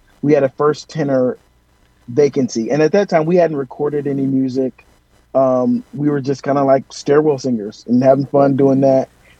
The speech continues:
and no agents or anything like that. And, um, so I called up some friends at the University of North Texas,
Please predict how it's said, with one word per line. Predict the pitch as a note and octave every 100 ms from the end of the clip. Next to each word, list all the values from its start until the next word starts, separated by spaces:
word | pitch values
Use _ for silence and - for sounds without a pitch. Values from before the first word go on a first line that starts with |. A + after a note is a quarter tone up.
| _
and | C3+ C3+ C3 C3
no | C3 C#3+ D3+
agents | C#3+ D3 D3 C#3
or | C#3
anything | C3+ C#3 C#3
like | C3 B2
that. | B2+ A#2+ A#2+ - _ _ _ -
And, | C3 B2 B2 B2 A#2+
um, | A#2+ B2 B2 A#2 A2+ A#2+ -
so | - E3
I | C#3+
called | - F3 G3
up | F#3
some | D#3+
friends | - D#3 D3+ C#3
at | B2+
the |
University | C#3+ D3 C3+ C#3 C#3
of |
North | C3 B2+ -
Texas, | B2 - - - -